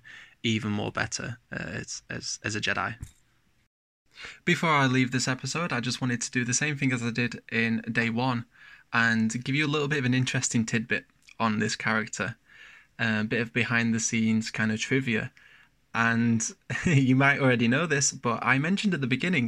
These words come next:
that Obi-Wan is from the planet Stewjon. Now, there had been no, I, I think, I, I don't think there is a single canon, canon reference to this planet Stewjon,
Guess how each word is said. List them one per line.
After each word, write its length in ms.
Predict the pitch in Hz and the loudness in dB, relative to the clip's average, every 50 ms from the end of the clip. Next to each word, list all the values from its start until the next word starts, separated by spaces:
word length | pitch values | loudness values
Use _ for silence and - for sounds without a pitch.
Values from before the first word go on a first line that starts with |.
| 113 - | 0 -2
that 180 | 120 - - | -2 -2 -2
Obi-Wan 480 | - 143 165 175 202 185 175 175 147 147 | -2 -2 0 0 -2 -2 0 0 -2 -2
is 100 | 135 - | -2 -2
from 160 | - 135 131 | 0 0 0
the 80 | 123 123 | 0 -2
planet 460 | - - 135 127 120 117 - - - - - | -2 -2 -2 0 0 -2 -4 -8 -12 -12 -10
Stewjon. 920 | 135 - - - - - - - 131 151 160 147 131 - - - - - - - _ - - - - - - - - | -8 -8 -8 -8 -6 -6 -4 -2 -2 0 0 -2 -2 -2 -2 -4 -6 -8 -10 -14 _ -20 -20 -20 -20 -20 -18 -8 -4
Now, 300 | 147 147 143 139 127 - - _ _ _ - _ _ _ _ _ _ _ _ _ _ _ _ _ - | -2 0 0 0 -2 -6 -10 _ _ _ -20 _ _ _ _ _ _ _ _ _ _ _ _ _ -12
there 580 | 156 151 160 196 185 175 170 165 151 135 127 - - | -4 0 4 4 6 6 6 4 4 2 0 2 2
had 300 | 131 147 147 135 131 131 | 2 2 2 0 0 2
been 420 | 143 139 131 127 127 127 120 - - | 4 4 4 4 4 2 0 -4 -2
no, 580 | - 131 117 113 117 135 156 170 131 107 107 - - - - _ _ _ _ _ _ _ - - - | 0 2 4 4 4 4 4 2 0 0 -2 -4 -8 -14 -20 _ _ _ _ _ _ _ -20 -10 -4
I, 140 | - 135 131 - | -4 -4 -2 -2
I 60 | 135 127 | -6 -4
think, 320 | - - 151 139 - - | -2 -2 -2 -2 -2 -2
I, 120 | 127 131 127 | -2 -2 0
I 100 | - 131 | 0 0
don't 160 | 131 165 165 | 0 0 -2
think 140 | - 180 165 | -2 -2 0
there 120 | 127 113 - | 0 -2 0
is 240 | - 156 180 185 - | 0 0 0 0 0
a 120 | - 185 - | 0 0 2
single 640 | - - - - 170 190 220 220 220 76 - 113 - _ _ _ _ _ _ | 2 2 2 2 4 4 4 4 4 0 -4 -6 -8 _ _ _ _ _ _
canon, 460 | - - 147 143 135 131 123 123 - - - | -4 -2 0 2 4 4 4 2 0 -4 -4
canon 340 | - - 160 151 143 131 123 | 0 2 2 4 6 6 6
reference 480 | 135 151 156 - - - 147 - - - | 4 2 0 -2 -4 -4 -4 -4 -4 -6
to 320 | - - - 123 120 117 110 | -8 -4 -2 0 0 0 0
this 180 | 113 117 110 | -2 -4 -4
planet 340 | - - - 151 143 - - | -4 -6 -4 -4 -2 -2 -4
Stewjon, 800 | - - - - - - - - 151 160 151 - - - 135 | -6 -6 -6 -6 -8 -6 -4 -4 -2 -2 -2 -2 -4 -4 -6